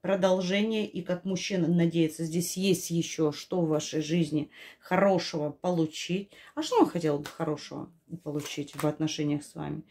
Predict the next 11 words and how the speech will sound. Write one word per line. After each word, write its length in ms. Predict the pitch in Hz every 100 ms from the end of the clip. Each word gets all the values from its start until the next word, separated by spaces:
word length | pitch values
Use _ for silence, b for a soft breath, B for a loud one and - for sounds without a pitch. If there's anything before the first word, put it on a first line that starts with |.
| B B B _ _ _ _
Хорошее 720 | - 220 220 240 254 - 208
взаимодействие, 880 | 180 175 190 196 170 160 175 - 175
хороший 520 | 170 180 190 196 190 - _ 170
творческий 640 | 165 180 185 - 170 - 170
союз. 520 | - 170 165 - - B B B
Но 80 | 214
здесь, 240 | 214 208
видите, 280 | 262 285 269
тот 240 | - 185 208
момент, 340 | 202 185 165
здесь 200 | 160